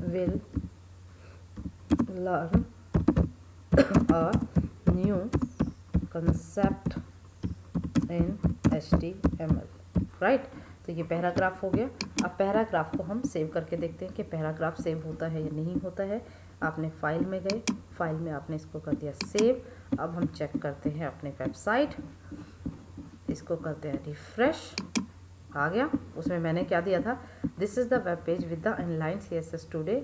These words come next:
we learn in a new concept in H T M L।" तो मैंने इसको बोला था आपको right hand side जाना है।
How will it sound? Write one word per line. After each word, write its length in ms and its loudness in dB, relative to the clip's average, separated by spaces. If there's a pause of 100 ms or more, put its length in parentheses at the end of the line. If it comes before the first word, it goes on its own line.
(100)
we 100 0
learn 320 0
in 160 -4
a 80 -4
new 240 -2
concept 380 -4
in 160 0
H 120 -8 (100)
T 120 -2
M 80 0
L।" 80 2 (320)
तो 80 0
मैंने 180 0
इसको 200 -8
बोला 200 -4
था 120 -8
आपको 220 -8
right 280 -4
hand 120 -10
side 240 -6
जाना 260 -4
है। 180 -6